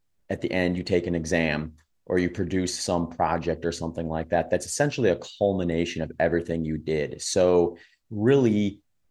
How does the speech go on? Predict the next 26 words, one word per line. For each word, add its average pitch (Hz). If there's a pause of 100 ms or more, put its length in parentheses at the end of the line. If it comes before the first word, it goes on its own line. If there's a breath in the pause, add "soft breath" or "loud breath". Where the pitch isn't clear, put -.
(220)
in 110
order 117
to 120
maximize 98
your 90
potential 101
in 90
a 87
scenario 87
like 80
that, 82 (540 soft breath)
you 113
really 131
need 110
to 107
be 92 (300)
preparing 110
yourself 90
for 101
the 101
day 90
in 90
bits 92
and 87
pieces 87
versus 85